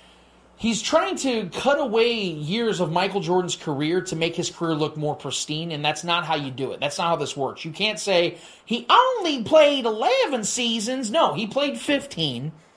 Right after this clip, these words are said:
and he won six titles in those fifteen years. So he's trying to say that he won more titles in less time,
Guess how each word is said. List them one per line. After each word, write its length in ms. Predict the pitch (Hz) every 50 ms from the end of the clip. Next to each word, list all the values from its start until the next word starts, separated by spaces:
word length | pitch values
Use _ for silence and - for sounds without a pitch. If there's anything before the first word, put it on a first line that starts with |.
| - - - - - - -
and 140 | - 196 214
he 80 | 247 233
won 180 | 233 240 240
six 300 | - - - 226 208 -
titles 360 | - 208 196 208 202 202 190 180
in 60 | 180
those 140 | 180 170 -
fifteen 380 | - 180 170 175 - 196 196 220
years. 440 | 254 269 208 - - - - - - _ _ _ _ _ _ _ _ _ _ _ _ _ _ _ _ _ _ _
So 200 | - - 233 233
he's 160 | 240 226 -
trying 300 | - 277 294 330 349 277
to 80 | 269
say 220 | - - - 240 226
that 100 | 202 185
he 180 | - 220 262 254
won 260 | 208 233 254 247 233
more 200 | 226 233 226 -
titles 360 | - 196 226 233 226 214 180
in 140 | 185 180 180
less 240 | 196 202 190 190 -
time, 560 | - 214 226 226 214 175 156 139 135 135